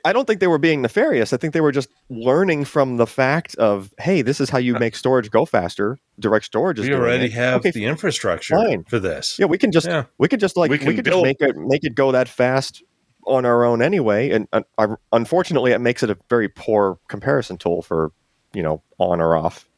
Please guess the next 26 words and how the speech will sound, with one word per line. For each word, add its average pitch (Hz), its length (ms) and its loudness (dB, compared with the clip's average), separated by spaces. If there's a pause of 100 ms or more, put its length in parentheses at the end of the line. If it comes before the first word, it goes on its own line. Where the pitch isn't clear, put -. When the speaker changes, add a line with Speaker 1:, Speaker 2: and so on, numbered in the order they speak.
(260)
Speaker 1:
Um, 76 460 -2 (520)
you 104 80 -2
know, 80 120 0
direct 85 280 -2
storage 147 280 0
comparisons. - 440 -12 (280)
Speaker 3:
Yeah. 170 100 -2
Speaker 1:
Also, 139 280 0
it's 127 120 -4
a 117 80 0 (160)
kind 123 140 2
of 117 60 2
a 113 60 0
poor 127 200 0
comparison 117 400 -2
tool 113 140 -4
for 107 140 -4
G 117 160 -4
P 107 120 -8
U 107 60 -2
decompression 110 560 -2
because 110 240 -2
it 95 80 -6
doesn't 95 240 0
use 107 200 -2
it. - 100 -6